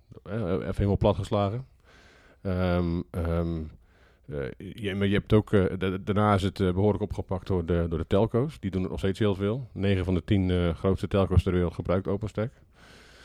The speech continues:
Maar de, die gebruiken dat voor netwerkfunctie, virtualisatie, infrastructuur. Dus, eh, ja, gewoon hoe zij hun,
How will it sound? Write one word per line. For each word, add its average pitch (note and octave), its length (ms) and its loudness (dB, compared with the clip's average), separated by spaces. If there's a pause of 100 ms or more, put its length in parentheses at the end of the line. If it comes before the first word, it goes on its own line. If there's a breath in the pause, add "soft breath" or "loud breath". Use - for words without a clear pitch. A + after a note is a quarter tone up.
(320 loud breath)
Maar F#2 220 -2 (200)
de, G#2 240 -2
die G2 120 -2
gebruiken G2 340 2
dat F#2+ 120 -2
voor G2+ 100 2
netwerkfunctie, G#2 640 2
virtualisatie, G2+ 680 0
infrastructuur. G#2 560 -2 (380 loud breath)
Dus, - 220 -12
eh, F2+ 260 -2 (680 soft breath)
ja, E2 100 -6
gewoon E2+ 240 -8
hoe F#2 140 -4
zij F2+ 140 0
hun, E2+ 260 -4